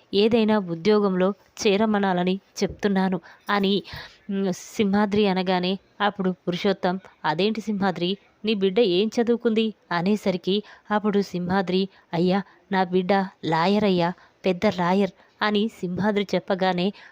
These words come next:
ఆ మాటలు విన్న పురుషోత్తం ఒక్కసారే షాక్ అవుతాడు. "ఏంటి సింహాద్రి, నీ బిడ్డ లాయరా? మరి అలాంటప్పుడు ఉద్యోగంలో చేరమనడం ఏంటి? చూడు, నీ బిడ్డని నా కంపెనీ ఈగల్ అడ్వైజర్గా నేను,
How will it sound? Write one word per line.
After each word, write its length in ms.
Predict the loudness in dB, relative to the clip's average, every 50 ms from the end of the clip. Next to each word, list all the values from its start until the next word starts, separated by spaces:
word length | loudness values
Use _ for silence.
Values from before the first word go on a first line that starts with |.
| -8 -2
ఆ 140 | 0 0 0
మాటలు 380 | 0 0 0 0 0 2 2 2
విన్న 400 | 2 2 2 2 2 2 0 0 -4 -10 -18 -18 -20 _ _ 0
పురుషోత్తం 560 | 0 0 2 0 0 0 0 -2 -2 -2 -4 -8 _ _ -8 -4
ఒక్కసారే 640 | -4 -4 -4 -2 -2 -2 0 0 0 0 2 0 0
షాక్ 280 | 0 0 0 0 0
అవుతాడు. 420 | -2 -2 0 2 2 4 4 2 0 -2 -10 -20 _ _ -2
"ఏంటి 260 | 0 0 0 0 0 -2
సింహాద్రి, 580 | -2 -2 0 0 0 0 0 2 0 0 -2 -4 -10 _ _ -2
నీ 120 | 0 0
బిడ్డ 260 | 2 2 2 2 2 2 2 2 0 -6 -10 -2 0
లాయరా? 520 | 2 2 4 4 4 4 4 2 2 0 -2 -8 -20 _ _ 0
మరి 220 | 2 2 2 2
అలాంటప్పుడు 720 | 0 -2 0 0 0 0 2 0 0 0 0 0 0 0 0 -2 -8 -20 _ -4
ఉద్యోగంలో 580 | -4 -2 2 2 2 4 4 4 2 2 2 0
చేరమనడం 680 | 0 0 0 0 2 2 2 2 2 2 0 0 0
ఏంటి? 300 | 0 0 0 -2 -2 -2 _ _ _ _ -10 -2 2
చూడు, 260 | 2 4 4 2 0 0 -4 -12 _ _ -4
నీ 100 | -2 0
బిడ్డని 500 | 2 2 0 2 2 0 2 2 0 -2 -4 -8 -20 _ _ -4
నా 200 | -2 0 0 0
కంపెనీ 540 | -2 -2 -4 -2 -2 0 0 0 0 -2 -2 _ _ _ -4
ఈగల్ 320 | 0 0 2 4 4 4 4
అడ్వైజర్గా 720 | 2 2 2 2 2 4 4 2 2 2 2 2 0 0 -2 -8 -20 -16 _ -4
నేను, 300 | -2 0 2 2 2 0